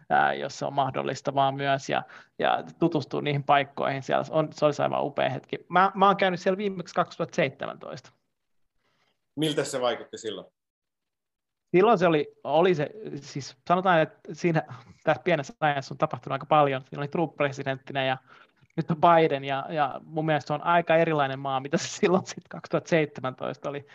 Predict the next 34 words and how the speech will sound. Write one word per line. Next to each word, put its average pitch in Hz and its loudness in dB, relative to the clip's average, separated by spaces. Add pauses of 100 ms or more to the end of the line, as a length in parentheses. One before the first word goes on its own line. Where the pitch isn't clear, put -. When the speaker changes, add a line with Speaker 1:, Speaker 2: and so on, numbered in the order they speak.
(460)
Speaker 1:
jenkit. 135 -8
Et, 135 -8 (120)
e, 135 -10
hy-, 170 -4
hyvässä 190 2
ja 196 4 (340)
pahassa 147 0 (440)
siinä 139 -4
mielessä. 131 -6
Mut 143 -14
mä, 185 4
mä 190 4
rakastan 175 2
jenkkejä. 143 -2
Mä 147 -2
oon, 151 0
mä 165 -2
oon 151 0
ite 185 0
kaksoiskansalainen 147 0
myös. 156 -4
Mä 147 -14
synnyin 147 -4
siellä, 131 0 (480)
ää, 131 0
ja 127 -6
tota, 123 -4
ää, 117 -10
mielelläni 139 2
tuun 131 -8
käymään 127 -2
siellä 123 -6
joskus. 131 -8
Mun, 139 -16